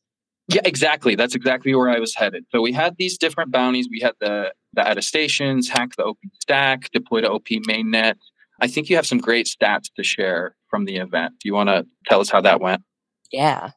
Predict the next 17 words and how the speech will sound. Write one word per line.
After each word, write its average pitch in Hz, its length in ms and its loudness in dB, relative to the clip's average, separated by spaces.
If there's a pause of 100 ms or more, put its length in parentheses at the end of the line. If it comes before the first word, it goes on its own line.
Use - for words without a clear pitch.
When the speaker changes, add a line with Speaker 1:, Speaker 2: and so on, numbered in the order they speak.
(400)
Speaker 2:
So 135 340 2 (220)
Optimism 185 720 -6 (200)
entries, 131 720 -2
one 139 240 2
of 147 80 2
the 143 80 2
things 139 240 -2
we 143 80 2
look 123 220 -2
at 120 160 -2
is 120 180 -4
the 120 100 -6
percent - 640 -6
of 160 120 -10
total 123 540 4
entries. - 580 -4 (440)
And 117 360 2